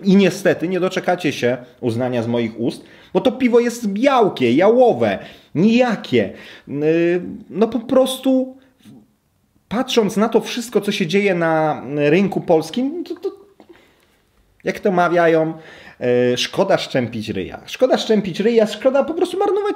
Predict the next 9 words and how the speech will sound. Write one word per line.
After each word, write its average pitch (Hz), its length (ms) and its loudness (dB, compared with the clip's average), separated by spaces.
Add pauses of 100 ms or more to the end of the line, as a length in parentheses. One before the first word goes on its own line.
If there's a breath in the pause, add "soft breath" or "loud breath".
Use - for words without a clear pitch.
czas - 340 0
na 120 120 0
to 113 100 0
piwo, 90 320 -6
naprawdę. 101 520 0 (540 soft breath)
Nie 185 140 2
mogę 285 240 4
niestety, 165 480 0 (200 loud breath)
chciałbym, 127 680 0